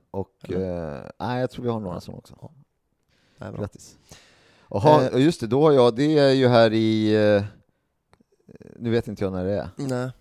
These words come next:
Speaker 2: kanske
Speaker 1: Men
Speaker 2: i maj.
Speaker 1: Ja, men det är ju någon gång här i, framöver. Är det
Speaker 2: Mm.
Speaker 1: ju. Ja, det är, det är tjugofjärde maj, ja, just det, det, det har vi sagt, ja. Det är tjugofjärde maj. Eh, då har jag lovat att jag ska ha en massa ny, nya skämt.
Speaker 2: Ja.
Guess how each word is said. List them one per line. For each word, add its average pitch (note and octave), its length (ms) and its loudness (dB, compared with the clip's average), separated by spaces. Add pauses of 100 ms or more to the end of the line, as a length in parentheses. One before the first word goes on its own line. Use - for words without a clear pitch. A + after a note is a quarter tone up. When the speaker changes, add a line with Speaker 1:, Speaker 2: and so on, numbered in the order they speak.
(380)
Speaker 2:
kanske A2 80 -8
Speaker 1:
Men A2 80 -4
Speaker 2:
i G#2+ 40 -8
maj. A2 380 -14 (160)
Speaker 1:
Ja, F#2+ 140 -6
men G#2+ 140 -4
det A2+ 60 0
är A2 60 2
ju B2+ 80 0
någon A#2+ 140 -4
gång G2 200 -2
här F2+ 200 -2
i, F#2 320 -6
framöver. F#2+ 480 -6
Är - 60 -10
det C3 60 -8
Speaker 2:
Mm. A#2 120 -8
Speaker 1:
ju. A1+ 80 -14 (720)
Ja, G#2 80 -2
det B2 140 -2
är, C3+ 200 0
det G2+ 100 -6
är A2 40 -2
tjugofjärde A2+ 400 -4
maj, A2 200 -4
ja, D#2 80 -4
just G2+ 280 -8
det, - 60 -18
det, F2+ 260 -8
det F#2+ 100 -10
har E2+ 80 -8
vi C#2+ 80 -12
sagt, - 240 -18
ja. - 160 -18
Det D2+ 80 -14
är - 40 -10
tjugofjärde - 420 -12
maj. F2 240 -16 (500)
Eh, F2+ 540 -6
då G#2 160 -2
har D#3+ 80 0
jag A2 160 0
lovat G2 240 -2
att F#2+ 80 -12
jag G2+ 120 -6
ska - 140 -10
ha G2 40 -6
en G2 40 -10
massa F#2 240 -8
ny, F#2+ 400 -6 (1040)
nya F2 280 -8
skämt. - 420 -16
Speaker 2:
Ja. B2 240 -8